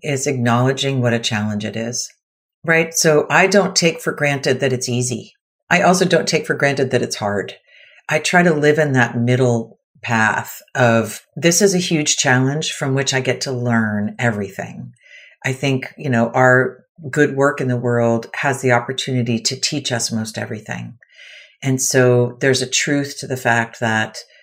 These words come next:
you know, we're in these wildly fast-paced worlds, negotiating new conditions all the time because of technology, because of cultural changes.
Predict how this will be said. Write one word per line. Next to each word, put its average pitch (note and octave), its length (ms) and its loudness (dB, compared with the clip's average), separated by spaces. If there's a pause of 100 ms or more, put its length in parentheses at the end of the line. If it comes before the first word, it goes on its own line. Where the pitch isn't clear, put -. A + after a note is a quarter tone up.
(400)
you D#3+ 80 -4
know, C#3 120 2
we're C3+ 220 0
in C#3 220 -2
these C#3 200 -2
wildly C#3+ 520 2
fast-paced A#2 640 -2
worlds, A2+ 440 -2 (120)
negotiating C3 1040 0
new C#3 320 -2
conditions B2+ 560 -2
all B2+ 240 -2
the A#2 80 -4
time A2+ 380 -2
because B2 340 -6
of A#2+ 100 -10
technology, C3+ 800 -4
because B2+ 380 -8
of A#2 100 -12
cultural C#3 440 -8
changes. B2 840 -4